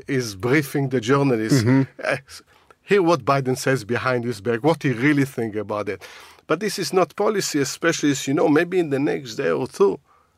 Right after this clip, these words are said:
Speaker 1: the Israeli military force might enter into Rafah when there are one and a half million people, six times more than were there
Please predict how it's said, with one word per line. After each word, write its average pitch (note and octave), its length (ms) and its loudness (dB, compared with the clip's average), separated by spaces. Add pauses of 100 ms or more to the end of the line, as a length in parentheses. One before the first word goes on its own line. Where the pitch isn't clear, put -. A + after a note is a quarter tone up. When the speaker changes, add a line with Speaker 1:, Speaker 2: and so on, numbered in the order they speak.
(140)
Speaker 1:
the C#3 140 0
Israeli D3+ 340 2
military C#3+ 480 0
force E3+ 400 -2
might B2 380 0
enter C#3 420 0
into C3+ 360 -2
Rafah C3 440 -2
when A#2+ 140 0
there A#2 120 0
are A2+ 40 -4
one D3+ 240 2
and D3+ 140 2
a - 20 -4
half C#3 320 -4
million C3 420 0 (800)
people, A2+ 480 -2 (400)
six - 460 -4
times C#3 240 2
more C3+ 180 2
than A#2 160 -4
were C#3 200 4
there A2 260 -4